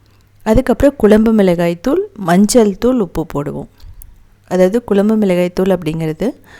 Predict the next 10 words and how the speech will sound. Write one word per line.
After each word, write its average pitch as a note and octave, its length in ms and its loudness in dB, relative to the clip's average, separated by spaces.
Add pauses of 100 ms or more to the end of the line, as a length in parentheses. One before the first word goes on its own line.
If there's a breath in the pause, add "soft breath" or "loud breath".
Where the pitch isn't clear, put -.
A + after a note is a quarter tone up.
(320 loud breath)
மிளகாய், G#3+ 540 2
அதுக்கப்புறம் F#3+ 500 -2
ஒரு F3+ 140 -2
சில E3 480 -4
கொத்தமல்லி E3+ 460 -4
எல்லாம் D#3+ 260 -2
கொஞ்சம் E3 360 -2
போட்டு F#3 560 -2 (560 soft breath)
நல்லா F#3 480 2
வந்து F#3+ 640 -2